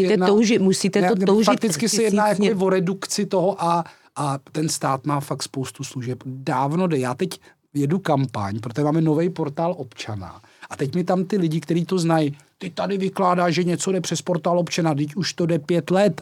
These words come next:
Speaker 2: A já říkám, tak si já, já ti budu posílat maily, jak se mě furt, ty lidi nevědí, že tu službu už můžou mít elektronicky. Jo, ti lidé nevědí, že výpis z rejstříků, body z auta,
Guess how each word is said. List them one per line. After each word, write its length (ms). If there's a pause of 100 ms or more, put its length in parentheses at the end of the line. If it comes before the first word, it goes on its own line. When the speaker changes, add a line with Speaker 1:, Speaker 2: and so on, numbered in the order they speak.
Speaker 2:
A 80
já 140
říkám, 420 (260)
tak 180
si 120
já, 160 (100)
já 100
ti 120
budu 160
posílat 480
maily, 240
jak 160
se 100
mě 140
furt, 240 (220)
ty 80
lidi 260
nevědí, 640
že 120
tu 120
službu 420
už 200
můžou 280
mít 200
elektronicky. 880 (320)
Jo, 180
ti 160
lidé 300
nevědí, 580
že 220 (280)
výpis 440
z 80
rejstříků, 680
body 380
z 100
auta, 460